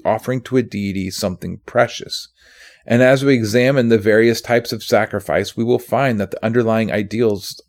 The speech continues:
are not singular. They range from giving up something to sharing something to cleaning something. Now, it's easy and popular to look at the ideal of sacrifice as if it were monolithic, as if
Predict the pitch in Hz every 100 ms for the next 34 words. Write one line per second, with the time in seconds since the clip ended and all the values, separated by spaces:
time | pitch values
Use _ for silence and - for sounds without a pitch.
0 | _ 104 104 101 139 - - 127 143 57
1 | 58 - _ _ _ - _ _ 120 123
2 | 123 139 139 131 127 117 127 131 110 107
3 | - 104 131 131 127 - 113 107 120 123
4 | 123 123 147 135 135 - - 143 180 101
5 | 80 95 - - - - - - - _
6 | _ _ _ _ _ - _ - 131 127
7 | - 156 214 190 165 127 127 139 - 104
8 | 98 107 113 - 117 78 110 98 113 101
9 | 95 131 156 120 - 101 101 - 110 113
10 | 117 131 110 117 117 107 131 120 98 143
11 | 160 - - - _ _ - - - 120
12 | 127